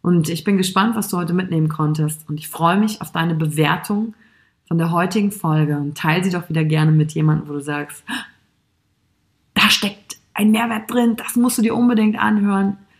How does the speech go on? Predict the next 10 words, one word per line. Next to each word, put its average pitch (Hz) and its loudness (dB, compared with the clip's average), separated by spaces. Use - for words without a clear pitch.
Ich - -20
glaube, 160 4
das 160 -6
kannst 156 -2
du 151 0
auch 147 0
ausprobieren 151 0
in 156 4
deinem 143 -2
Alltag. - -12